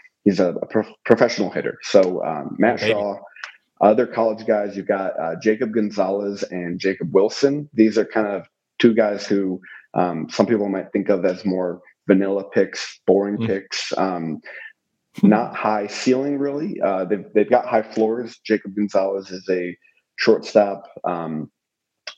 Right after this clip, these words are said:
Speaker 1: very highly touted coming into the year, had a little bit of a, a down year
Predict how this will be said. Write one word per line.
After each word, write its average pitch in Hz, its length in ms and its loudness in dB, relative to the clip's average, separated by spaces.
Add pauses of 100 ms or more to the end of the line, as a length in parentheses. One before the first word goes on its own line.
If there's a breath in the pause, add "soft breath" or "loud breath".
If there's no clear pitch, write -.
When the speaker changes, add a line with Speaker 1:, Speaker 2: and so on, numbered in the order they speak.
(140)
Speaker 1:
very 113 340 6
highly 110 300 -2
touted 104 340 -2
coming 104 220 -2
into 98 160 -8
the 98 100 2
year, 98 520 -2
had - 160 2
a - 20 -4
little 98 180 -2
bit 92 120 0
of 95 100 -4
a, 87 240 -2
a 90 60 -2
down 92 400 -2
year 87 360 -4